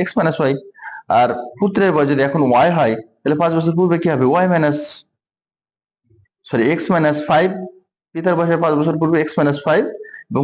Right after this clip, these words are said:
পুত্রের বয়স কি হবে? ওয়াই মাইনাস ফাইভ। তাহলে পিতা পুত্রের বয়সের এক্স আর ওয়াই ধরে নিতে হবে। প্রথম শর্ত মতে এক্স মাইনাস ফাইভ, কেন? পাঁচ বছর পূর্বে। অনুপাত, ওয়াই মাইনাস ফাইভ অনুপাত দিলাম কেন? কারণ এখানে অনুপাত হিসাব আছে। তাহলে এটা চলে গেল উপরে, আর এটা চলে গেল নিচে।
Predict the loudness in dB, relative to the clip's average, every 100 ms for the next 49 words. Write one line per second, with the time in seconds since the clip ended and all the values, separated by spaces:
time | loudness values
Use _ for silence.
0 | 0 2 2 2 0 0 0 0 2 2
1 | 2 2 0 -2 -2 -4 -16 _ _ _
2 | _ _ -10 -4 -2 0 0 0 2 2
3 | 2 0 -2 0 -2 -2 0 0 2 0
4 | 0 0 0 -4 -6 _ _ 0 2 2
5 | 2 2 4 2 0 _ _ _ _ _
6 | _ _ _ -8 2 2 2 2 2 2
7 | -2 -10 -10 -2 2 2 0 -8 0 2
8 | 2 2 4 4 2 -2 -14 _ _ _
9 | _ 0 4 2 2 2 4 4 2 2
10 | 0 2 2 4 4 4 2 2 2 4
11 | 4 4 4 4 0 0 2 0 0 -6
12 | -6 -20 -2 2 4 4 4 4 6 4
13 | 4 2 0 -4 2 2 4 2 4 4
14 | 4 2 -2 _ -4 -2 0